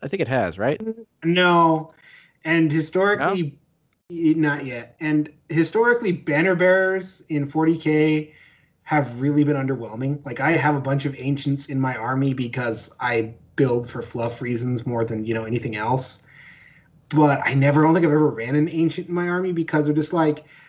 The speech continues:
Speaker 2: "If you're standing next to this one, you get plus one to this." And it's like, well, I run pretty mobile, so, and it's kind of
Speaker 1: Yeah,
Speaker 2: a point
Speaker 1: I,
Speaker 2: sink for
Speaker 1: I
Speaker 2: a
Speaker 1: wasn't
Speaker 2: little
Speaker 1: interested in
Speaker 2: small
Speaker 1: it.
Speaker 2: buff.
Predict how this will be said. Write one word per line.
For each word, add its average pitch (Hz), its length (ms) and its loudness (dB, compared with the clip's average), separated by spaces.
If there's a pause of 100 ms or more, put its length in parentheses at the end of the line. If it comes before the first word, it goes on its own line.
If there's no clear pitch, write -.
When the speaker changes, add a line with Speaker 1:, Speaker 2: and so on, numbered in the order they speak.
(160)
Speaker 2:
"If 156 260 2
you're 131 100 -2
standing 233 440 0
next 285 260 0
to 214 80 -14
this 190 240 -2
one, 165 360 0
you 175 120 -6
get 165 300 2
plus 226 320 -8
one 202 200 -6
to 180 80 -2
this." 185 340 -2
And 156 80 -6
it's 143 80 -14
like, 190 140 -16
well, 226 160 -4
I 254 120 -6
run 262 440 -6
pretty 220 280 -2
mobile, 147 720 0 (240)
so, 135 720 0 (300)
and 165 120 0
it's - 120 -2
kind 208 180 0
of 330 60 4
Speaker 1:
Yeah, - 160 -2
Speaker 2:
a 185 40 2
point 214 120 -2
Speaker 1:
I, - 40 -20
Speaker 2:
sink 147 340 -2 (1080)
for 175 240 -2
Speaker 1:
I 208 60 6
Speaker 2:
a 196 40 8
Speaker 1:
wasn't 147 220 4
Speaker 2:
little 160 80 -2
Speaker 1:
interested - 160 -4
in 175 60 2
Speaker 2:
small 165 100 2
Speaker 1:
it. 123 100 -4
Speaker 2:
buff. - 380 -18